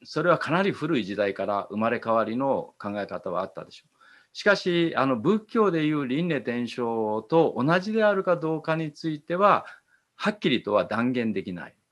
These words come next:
すね。えー、あの、人間が人間として生まれ変わってくるというふうな考え方は、ある程度、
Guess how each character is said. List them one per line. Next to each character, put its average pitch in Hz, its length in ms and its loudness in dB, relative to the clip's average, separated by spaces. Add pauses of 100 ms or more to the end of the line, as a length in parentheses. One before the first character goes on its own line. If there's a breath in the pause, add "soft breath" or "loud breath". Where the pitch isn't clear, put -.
す - 140 -10
ね。 151 220 -4 (800)
え 123 100 2
ー、 123 80 4
あ 123 60 0
の、 123 440 0
人 151 300 2
間 170 220 2
が 165 360 0 (280)
人 139 280 2
間 135 240 0
と 123 160 -2
し - 80 -12
て 151 180 0
生 101 100 -4
ま 120 160 2
れ 117 140 -2
変 120 100 -4
わ 117 140 0
っ - 100 -12
て 113 160 -6
く 139 160 -8
る 117 260 -4 (300)
と 165 140 2
い 190 100 2
う 190 80 6
ふ 190 100 0
う 185 60 2
な 131 140 2
考 110 300 -4
え 107 80 -2
方 110 300 -4
は、 131 340 0 (140 loud breath)
あ 147 120 2
る 196 100 2
程 202 240 2
度、 107 400 -2